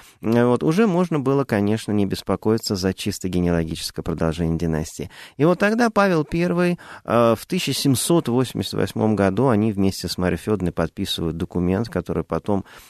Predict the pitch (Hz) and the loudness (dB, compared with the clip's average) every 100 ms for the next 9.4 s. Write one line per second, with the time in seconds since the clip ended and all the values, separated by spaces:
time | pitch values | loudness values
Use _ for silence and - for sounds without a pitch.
0 | _ - 98 104 95 92 87 110 98 87 | _ 0 4 4 2 0 0 0 2 2
1 | - 95 87 - 85 50 71 82 90 - | 2 0 0 -4 -4 -2 -6 -6 -8 -4
2 | 92 87 87 - 92 87 78 82 78 - | -2 0 -2 -2 -2 -2 0 -2 -2 -10
3 | - - 90 92 92 87 85 85 85 80 | -12 -2 2 4 4 2 0 0 0 0
4 | 82 - 90 - - 87 92 80 92 95 | -4 -4 -6 -6 -4 -4 -4 -2 0 4
5 | 95 85 - - 92 131 131 131 135 139 | 4 2 0 -8 -6 -4 0 0 0 -2
6 | 151 165 160 160 160 175 - 175 - 123 | -2 -2 0 0 -2 0 0 -2 -2 -2
7 | - 170 165 165 156 - 147 - 117 113 | 0 0 0 0 0 -2 -2 -4 -4 -4
8 | 113 104 - 101 101 98 90 - 98 - | -4 -6 -2 0 2 4 2 0 -2 0
9 | 85 73 - | 0 0 -6